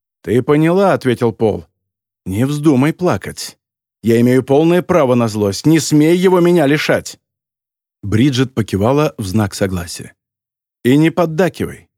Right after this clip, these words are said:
и не изображай понимания. Из-за тебя я мог умереть, так что стой, где стоишь.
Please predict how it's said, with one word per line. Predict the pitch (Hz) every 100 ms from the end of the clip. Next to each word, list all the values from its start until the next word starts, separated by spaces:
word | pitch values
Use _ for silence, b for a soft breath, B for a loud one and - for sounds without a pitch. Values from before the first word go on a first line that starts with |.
| _ _ -
и | 127
не | 147 151
изображай | 135 151 160 139 165
понимания. | 185 175 185 180 123 98 85 - _ -
Из-за | 160 139 147
тебя | 170 180 165 175
я | 110 131
мог | 170 -
умереть, | 151 175 202 196 107 -
так | 147 135
что | - 156
стой, | - 226 180
где | 110 139
стоишь. | - 175 175 131 -